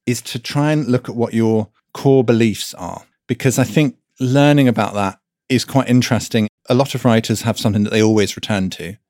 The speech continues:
Whatever they're writing about, they end up writing about the same old thing.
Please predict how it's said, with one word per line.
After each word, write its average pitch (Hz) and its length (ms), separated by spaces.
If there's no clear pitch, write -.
Whatever 147 280
they're 117 140
writing 104 300
about, 92 340
they 113 100
end 101 140
up - 40
writing 101 300
about 92 340
the 107 220
same 101 320
old 90 240
thing. - 440